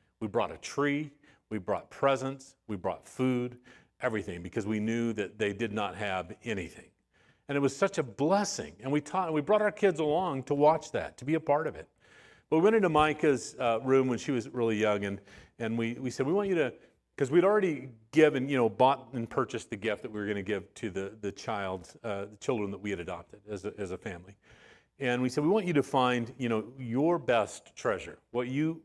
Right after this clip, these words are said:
value the most. And, you know, we want you to give that." And so we were not really expecting, you know, what, what happened.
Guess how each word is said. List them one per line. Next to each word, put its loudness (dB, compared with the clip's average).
value -2
the -4
most. -6
And, -6
you -6
know, -4
we -6
want -4
you -4
to -12
give -2
that." -12
And -4
so 2
we 2
were 2
not -2
really 0
expecting, -4
you -4
know, -2
what, 0
what -4
happened. -4